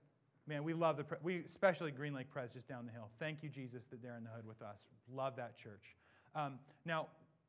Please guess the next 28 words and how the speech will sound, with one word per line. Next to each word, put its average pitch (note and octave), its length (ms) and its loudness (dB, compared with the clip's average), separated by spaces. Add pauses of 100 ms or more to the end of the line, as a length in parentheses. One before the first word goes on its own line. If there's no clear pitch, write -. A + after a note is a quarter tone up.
(280)
we G3+ 240 2
could C4 160 2
spend G#3 280 4
all F3 220 6
our G3 140 6
time F#3+ 440 2 (540)
talking E3+ 300 6
about E3 280 6
why D#3+ 500 4 (300)
we D#3 100 0
disagree D3+ 720 -2 (120)
with C#3+ 220 -4
one E3+ 440 0 (240)
denomination E3+ 920 2
or D3+ 80 0
one E3 260 2
church E3 480 2 (100)
or D#3 200 4
another, D#3+ 560 4 (300)
and E3+ 80 4
I E3+ 60 8
have A#3+ 220 10
to - 120 -6
ask, G3+ 440 4
as F3+ 240 4
we're D#3+ 200 2
doing G3+ 680 6
that, B2 380 -2